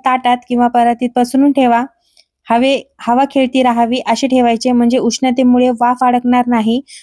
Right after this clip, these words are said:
आणि पोहे मऊ पडणार नाहीत. पोहे हातात घेतले असता कुरकुरीत आणि हलके वाटले की समजायचं आपले पोहे चिवडा बनवण्यासाठी अगदी परफेक्ट तयार झालेले आहेत. अशाच पद्धतीने मी उरलेल्या सर्व बॅचेस एक एक करून भाजून घेणार आहे.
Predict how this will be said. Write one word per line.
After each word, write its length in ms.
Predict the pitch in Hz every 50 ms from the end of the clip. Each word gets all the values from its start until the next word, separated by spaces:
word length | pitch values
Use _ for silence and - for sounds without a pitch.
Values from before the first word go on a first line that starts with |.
| _ -
आणि 220 | 208 226 240 247 262
पोहे 340 | 254 - 254 226 240 254 254
मऊ 240 | 240 247 254 269
पडणार 400 | 262 269 247 233 226 226 220 214
नाहीत. 280 | 208 208 196 190 185 180 _ _ _ _ _ _ _ -
पोहे 260 | - 240 247 254 285 294
हातात 380 | 262 240 247 240 - 247 247 247 _ -
घेतले 400 | 208 247 262 254 - 240 240 240
असता 320 | 233 226 226 - - 247 240
कुरकुरीत 520 | 240 - 254 247 247 - 269 269 262 262
आणि 180 | 247 233 233 233
हलके 340 | 220 233 233 233 233 247 240
वाटले 440 | 247 254 262 247 - 233 226 240 254 _ _ _ _ _ - 247
की 60 | 240
समजायचं 480 | - 254 247 240 240 247 240 240 -
आपले 340 | 254 196 220 226 - 269 277
पोहे 300 | 262 262 247 233 240 240
चिवडा 360 | 240 - 247 240 240 247 254
बनवण्यासाठी 640 | 254 254 247 233 226 226 226 226 220 - 240 240 254 233
अगदी 340 | - 214 226 220 220 254 262
परफेक्ट 480 | - - 240 226 - 262 254 254 -
तयार 220 | 247 233 233 240 233
झालेले 360 | 214 233 208 208 214 220 240
आहेत. 300 | 262 269 240 202 180 165 _ _ _ _ _ _ _ _ _ _ _ _ _ _ _ _ _ _ _ _ _ _ _ _ _ - _ _ -
अशाच 360 | 254 226 226 - 285 285 277 -
पद्धतीने 500 | 277 262 247 269 269 262 277 262 269 269
मी 140 | 262 269 262
उरलेल्या 460 | 254 254 247 247 254 254 254 262 254
सर्व 320 | 254 - 277 285 285 277 269
बॅचेस 440 | 233 240 233 240 - 240 233 -
एक 280 | 254 247 247 240 233 -
एक 80 | 262 254 -
करून 280 | 262 247 233 247 240 240
भाजून 360 | 233 226 226 220 262 262 262
घेणार 260 | 262 262 247 240 220
आहे. 240 | 208 202 214 220